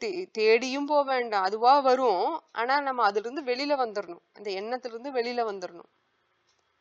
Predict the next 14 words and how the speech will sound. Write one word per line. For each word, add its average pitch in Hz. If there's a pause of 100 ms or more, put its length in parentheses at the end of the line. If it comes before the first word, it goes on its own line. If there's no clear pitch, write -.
(380)
ஒவ்வொரு 302
ஆசையும் 311
அந்த 269
நோட்டிபிகேஷனை 262
போய் 269
கிளிக் 262
பண்ற 247
மாதிரி 254
நம்ம 240
கிளிக் 240
பண்ணிக்கிட்டே 233
இருந்தோம்னா, 226 (840)
நம்ம 269
வந்து 269